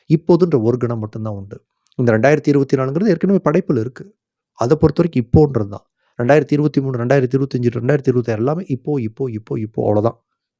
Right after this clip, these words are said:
இப்போன்றது தான் அந்த பிரபஞ்சத்தினுடைய ஒரே கணம். இதை நான் அடுத்த வீடியோல உங்களுக்கு எக்ஸ்பிளைன் பண்றேன். அப்போ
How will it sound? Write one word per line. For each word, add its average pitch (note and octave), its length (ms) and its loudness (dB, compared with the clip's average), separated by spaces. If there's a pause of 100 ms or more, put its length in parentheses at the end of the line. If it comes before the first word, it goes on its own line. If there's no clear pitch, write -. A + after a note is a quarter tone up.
(140)
இப்போன்றது A#2+ 500 0
தான் D3 180 -6 (280)
அந்த G2+ 280 -10
பிரபஞ்சத்தினுடைய A2 760 -4
ஒரே G#2+ 320 -2
கணம். G2+ 300 -12 (340)
இதை D#3 180 4
நான் C#3 140 2
அடுத்த D#3 320 2
வீடியோல C3+ 320 4
உங்களுக்கு G2+ 280 -6
எக்ஸ்பிளைன் G2+ 300 -8
பண்றேன். G2 280 -18 (300)
அப்போ D#3+ 480 2